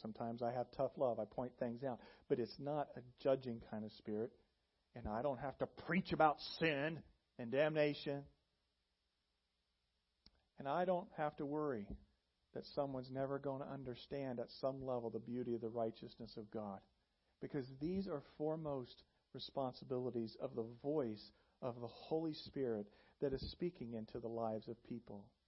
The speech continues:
John also records in First John two this,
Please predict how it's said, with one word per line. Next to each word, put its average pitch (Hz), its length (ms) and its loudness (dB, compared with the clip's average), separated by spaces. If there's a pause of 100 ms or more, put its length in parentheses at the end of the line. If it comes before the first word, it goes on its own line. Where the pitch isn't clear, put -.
(3750)
John 139 300 6
also 127 340 0
records 117 680 0 (680)
in 131 120 -8
First 131 260 0
John 123 360 2
two 127 180 0
this, 117 220 0